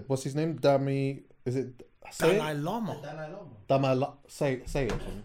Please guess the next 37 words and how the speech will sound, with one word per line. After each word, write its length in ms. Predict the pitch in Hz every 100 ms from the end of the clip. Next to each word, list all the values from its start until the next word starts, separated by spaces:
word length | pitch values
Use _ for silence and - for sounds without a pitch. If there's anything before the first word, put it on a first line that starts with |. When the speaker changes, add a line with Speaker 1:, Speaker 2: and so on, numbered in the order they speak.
| -
Speaker 3:
The 80 | 131
Dalai 440 | - - 143 139
Lama. 240 | 135 135 -
Speaker 1:
Dalai 320 | - 139 135 127
Lama. 420 | 135 127 101 95
Speaker 3:
Dalai. 300 | 143 143 135 120 110 -
Speaker 1:
Dalai. 380 | 135 127 110 107 -
Pull 140 | - 175
it 60 |
on 120 | 143 117
the 80 |
screen, 280 | 113 - 110
please. 300 | 107 107 - - - - - -
You 80 | 139
know 100 | 156
who 80 | 151
that 240 | 131 104 - -
is, 200 | 120 113
right? 200 | 98 104 - - - _ _ - - _
Speaker 2:
I 120 | - 277
don't 140 | 320
know. 180 | 285 262
I 60 | 180
know 160 | 220 285
the 100 | 214
name, 420 | 165 127 135 170
and 100 | 135
I 40 | 151
know 360 | 180 185 156 - -
he's 320 | 143 143 131
spiritual 440 | - - 170 147 147
something. 320 | 165 131 123
Is 140 | 170
that, 180 | 254 -
is 120 | 208 202
that 160 | 254
a, 260 | 220 214